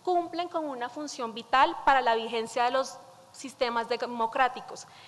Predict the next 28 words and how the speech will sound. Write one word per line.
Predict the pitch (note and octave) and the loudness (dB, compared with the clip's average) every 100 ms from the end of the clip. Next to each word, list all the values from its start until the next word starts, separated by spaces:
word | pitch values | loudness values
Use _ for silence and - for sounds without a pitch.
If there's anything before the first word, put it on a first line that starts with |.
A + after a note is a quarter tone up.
| - - | -20 0
que | D4+ | 0
se | C#4 C4+ | 2 2
deriva | B3 C4+ C4+ | 2 4 2
justamente | C4+ D4+ - D4 D4 D4 D4+ | 2 -4 0 0 0 -2 2
de | D4 | 2
la | C#4 | 2
tarea | - A#3 A3 A3 | 2 0 2 2
que | - | 0
ellos | A#3 G#3+ - | -4 -6 -6
tienen | C#4 C4+ D4 D4+ | -2 -2 -2 0
de | C4 | -2
supervisar | C4 C4 A#3 A3+ A3+ A3 | -2 -6 -6 -6 -4 -2
las | G#3+ A3 | -2 -4
funciones | C4 A#3+ C4 C4 D4+ | -6 -6 -4 -4 -4
que | - C4 | -2 -2
desempeñan | A#3+ A3+ A3 A#3 A#3+ C#4 | -2 -6 -10 -10 -8 -10
los | C4+ B3 | -10 -10
funcionarios | B3 A#3 A3 G#3 G3 G3+ | -12 -14 -12 -12 -14 -12
públicos. | C4 G#3+ F#3+ - - - - - - - - | -8 -8 -10 -18 -20 -20 -20 -20 -20 -20 0
Como | C#4+ C4 | 0 2
ustedes, | C#4 - C#4+ D#4 | -6 0 4 4
señores | E4+ D#4+ B3+ - | 2 -6 -6 -8
Comisión | C#4 C#4+ C4 | -10 -8 -10
Interamericana, | A#3+ A#3+ C4 B3+ A#3+ A#3 A#3 A3+ | -10 -8 -8 -8 -10 -8 -2 -2
bien | G#3+ C4+ C4+ | 0 -2 0
lo | C4+ | 2
han | |
reconocido, | C4+ C#4+ C#4+ B3 A#3+ A3+ G#3+ | 2 0 0 0 -6 -6 -6